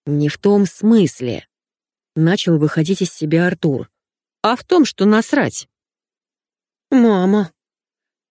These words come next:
если денежки даёте только на этих условиях, то лучше уж наплюйте",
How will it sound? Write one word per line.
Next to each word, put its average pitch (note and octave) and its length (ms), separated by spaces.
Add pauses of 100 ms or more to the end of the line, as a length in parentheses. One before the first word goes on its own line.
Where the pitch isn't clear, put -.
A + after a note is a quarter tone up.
если C#4 400
денежки G#3+ 580
даёте A3 440
только G#3+ 300
на G#3 160
этих D4 380
условиях, F3 600 (360)
то D#4+ 100
лучше B3+ 300
уж A3 160
наплюйте", E3 680